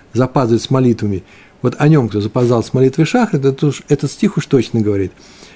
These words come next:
Э, Цефания, третья глава, восемнадцатый стих, там так сказано. «Ну, нугей мимуэд асафти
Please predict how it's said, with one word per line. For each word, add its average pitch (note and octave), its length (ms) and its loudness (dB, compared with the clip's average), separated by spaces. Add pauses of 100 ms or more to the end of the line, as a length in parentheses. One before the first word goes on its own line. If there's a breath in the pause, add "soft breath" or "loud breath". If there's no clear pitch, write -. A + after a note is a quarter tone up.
(160 loud breath)
Э, A#2+ 160 2
Цефания, A#2+ 560 0
третья B2 320 2
глава, A#2 320 2
восемнадцатый A2+ 560 -2
стих, G#3+ 260 0
там D3+ 160 2
так C3+ 220 0
сказано. G#2+ 440 -2 (640 loud breath)
«Ну, C#3+ 280 2 (560)
нугей D3 760 4 (460)
мимуэд C3+ 920 2 (180)
асафти C3+ 760 -2